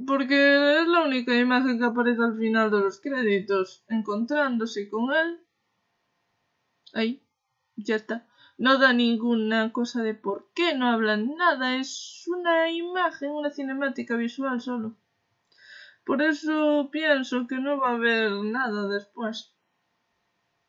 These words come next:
Esa es mi opinión, vamos, después lo que hagan ya es otra historia.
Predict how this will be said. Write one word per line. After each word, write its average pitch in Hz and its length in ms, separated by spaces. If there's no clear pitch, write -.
Esa 220 180
es 208 60
mi 202 140
opinión, 208 500
vamos, 208 400
después 202 360
lo 214 180
que 220 140
hagan 226 380
ya 220 120
es 220 80
otra 180 280
historia. 208 480